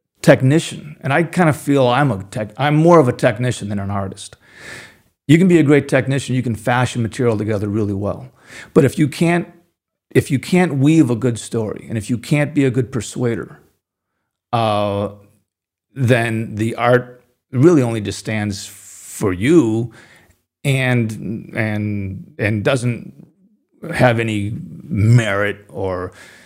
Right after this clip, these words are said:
or, or, or, or real need to be, um, I, I, you know, called out or identified by, you know, the greater population. And, and I, and I, I think of, like, Andy Warhol,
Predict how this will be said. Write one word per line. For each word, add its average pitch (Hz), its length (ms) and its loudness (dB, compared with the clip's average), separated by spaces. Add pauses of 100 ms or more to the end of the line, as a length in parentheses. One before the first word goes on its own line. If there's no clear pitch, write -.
(140)
or, 123 260 6
or, 120 360 2
or, 120 220 2 (320)
or 123 160 0
real 127 200 2
need 123 340 0
to 117 60 0
be, 107 480 -2
um, 95 680 -6 (520)
I, 135 120 0
I, - 140 -8
you 113 100 -6
know, 95 80 -8
called 117 400 0
out 104 180 0
or 101 120 -2
identified 95 680 -6
by, - 300 -12
you 117 160 -4
know, 82 160 -4
the 101 160 -4
greater 101 480 -2
population. - 1000 -8 (440)
And, 147 260 4
and 127 200 0
I, 120 180 2 (100)
and 117 140 -4
I, 107 360 -4 (220)
I - 160 -16
think 143 320 0
of, 110 240 -4
like, 107 200 -2
Andy 107 280 -2
Warhol, 101 560 -6